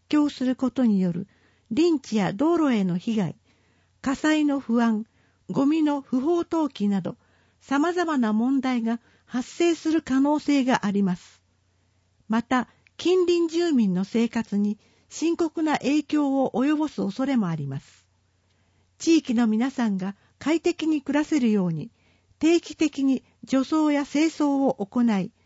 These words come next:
近隣住民に連絡先を伝えるなどの配慮も含め、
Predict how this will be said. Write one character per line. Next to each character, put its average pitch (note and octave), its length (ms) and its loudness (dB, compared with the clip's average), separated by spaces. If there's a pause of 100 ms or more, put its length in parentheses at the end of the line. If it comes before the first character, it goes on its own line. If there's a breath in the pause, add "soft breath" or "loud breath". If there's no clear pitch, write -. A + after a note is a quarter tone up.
(280)
近 D#4+ 280 4
隣 D#4 240 2
住 C#4+ 260 2
民 G3 280 2
に F#3 160 -2 (240 soft breath)
連 C4+ 200 2
絡 E4 260 0
先 C#4+ 340 -2
を C4+ 100 2
伝 D#4 340 2
え C#4+ 40 4
る C4 100 2
な A3+ 120 2
ど F#3 120 0
の F3+ 120 -2
配 D4 280 2
慮 A3 120 2
も F3+ 120 0
含 F#3 260 -4
め、 E3 140 -4